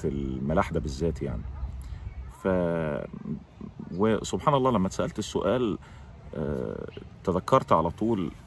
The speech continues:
آه، إن السؤال دوت كان اتسأله الشيخ أحمد هداية الله يرحمه، وافتكرت الإجابة اللي، اللي جاوبها وجاوبت له عليها.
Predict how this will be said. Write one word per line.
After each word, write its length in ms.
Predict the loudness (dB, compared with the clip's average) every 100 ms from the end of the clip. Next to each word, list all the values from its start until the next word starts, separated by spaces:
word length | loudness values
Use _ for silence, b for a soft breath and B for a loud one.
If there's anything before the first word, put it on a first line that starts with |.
| -6
آه، 300 | -4 -4 -8 -12 -18 -18 -18 -18 -6 0
إن 100 | 2
السؤال 300 | 2 2 6
دوت 200 | 6 6
كان 160 | 2 0
اتسأله 420 | 4 4 4 2
الشيخ 320 | 0 -2 0
أحمد 220 | 0 2
هداية 240 | 2 2 2
الله 180 | 2
يرحمه، 340 | 2 0 -2 -2 -8 B B B -14 0
وافتكرت 840 | 4 6 4 2 -4 -2 0 0 2
الإجابة 360 | 4 6 6
اللي، 260 | 6 4 0 0 0 -2 -2
اللي 200 | 0 4
جاوبها 580 | 8 8 8 6 4 4 4
وجاوبت 640 | 4 4 8 8 8 8 8
له 140 | 10
عليها. 260 | 8 4